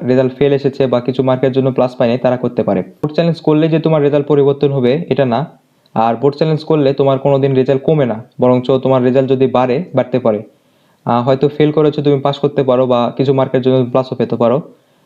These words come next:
এটা তোমার ডিপেন্ড করে তোমার খাতা যিনি দেখবেন বা যিনি পর্যবেক্ষণ করবেন তিনি,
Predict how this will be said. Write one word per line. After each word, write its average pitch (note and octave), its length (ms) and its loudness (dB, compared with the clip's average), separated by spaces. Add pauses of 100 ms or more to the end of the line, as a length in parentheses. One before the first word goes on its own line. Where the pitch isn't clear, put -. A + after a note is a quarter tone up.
(140)
এটা C#3+ 260 0
তোমার C#3+ 560 0
ডিপেন্ড C#3 340 0
করে C#3 180 0
তোমার C3+ 220 0
খাতা C3 360 -2
যিনি B2 260 0
দেখবেন C3 420 0
বা A#2 280 0
যিনি B2 220 0
পর্যবেক্ষণ B2+ 540 0
করবেন B2 300 0
তিনি, A#2 220 0